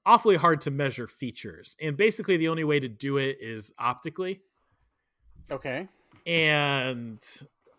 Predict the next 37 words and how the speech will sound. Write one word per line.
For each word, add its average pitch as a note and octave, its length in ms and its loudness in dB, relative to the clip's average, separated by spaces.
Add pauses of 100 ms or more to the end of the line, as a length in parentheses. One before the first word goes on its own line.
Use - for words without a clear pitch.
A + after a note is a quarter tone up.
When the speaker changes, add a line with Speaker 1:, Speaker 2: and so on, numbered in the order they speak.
(320)
Speaker 1:
um, A2+ 760 -6 (1000)
I D3 120 2
don't D#3+ 320 -2
have D3+ 220 4
an C#3+ 60 0
optical C#3 340 0
system C#3+ 320 -6
now. C3+ 300 0
I, D3+ 380 6
I D3+ 120 -2
think A3+ 200 -4
I F3+ 160 4
found D3+ 640 0
an D3 120 -4
optical C3+ 380 -2
comparator B2 520 -6
that B2+ 80 -4
I A#2+ 100 -2
can, G#2+ 320 -10 (300)
well, A#2+ 80 -8
not G#2 200 -10
borrow, F#2 440 -10 (180)
but G2 220 -12 (200)
go B2 200 -2
over A#2 320 -6
and A2 180 -10
use, A#2 420 -10 (580)
Speaker 2:
Mm-hmm. C3+ 160 -12
Speaker 1:
um, G2+ 500 -10
to - 80 -10
measure A#2+ 320 -4
it. C#3+ 140 -8 (160)
But C3+ 320 0 (200)
I'm A3 200 4
gonna E3+ 180 4
need C#3 300 -2
something B2 560 -4